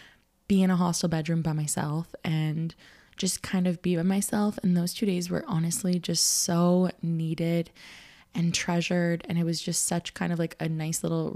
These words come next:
recoup. But, um, no, I wasn't by myself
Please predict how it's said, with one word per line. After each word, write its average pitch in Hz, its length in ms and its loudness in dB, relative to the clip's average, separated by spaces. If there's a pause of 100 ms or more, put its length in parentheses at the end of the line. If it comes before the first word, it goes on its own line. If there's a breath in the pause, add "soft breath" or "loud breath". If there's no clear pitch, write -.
recoup. 233 560 2 (440 loud breath)
But, 175 420 4
um, 160 560 0 (800)
no, 190 140 6
I 190 80 6
wasn't 202 280 6
by 185 80 6
myself 170 460 2